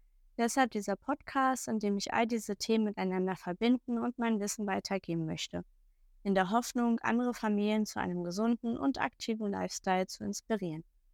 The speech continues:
Folge mir gerne, um keine neuen Folgen zu verpassen. Und wenn dir dieser Podcast gefällt, dann bewerte ihn bitte auch gerne und teile ihn mit den Menschen, von denen du denkst,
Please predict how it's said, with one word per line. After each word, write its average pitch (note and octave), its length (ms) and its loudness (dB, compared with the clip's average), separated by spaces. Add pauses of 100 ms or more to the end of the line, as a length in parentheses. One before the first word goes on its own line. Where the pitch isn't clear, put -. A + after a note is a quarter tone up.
(640)
Folge B3+ 280 4
mir A3+ 180 2
gerne, A#3+ 360 4
um A3+ 100 -4
keine B3 280 2
neuen A3 300 2
Folgen G3+ 380 -2
zu - 140 -12
verpassen. - 520 -4 (640)
Und A3 160 0
wenn A#3 160 6
dir A#3+ 80 4
dieser G#3+ 240 2
Podcast - 580 -4
gefällt, A#3+ 460 2
dann G#3 180 0
bewerte F#3+ 400 0
ihn A#3 160 2
bitte A3 300 -2
auch F#3+ 160 -8
gerne G3+ 400 0
und G3 120 -6
teile C4 320 2
ihn A3+ 240 0
mit G3+ 140 -6
den A#3 220 4
Menschen, G#3 400 0
von G3 240 -2
denen F3 180 -2
du E3+ 80 -6
denkst, A3 380 0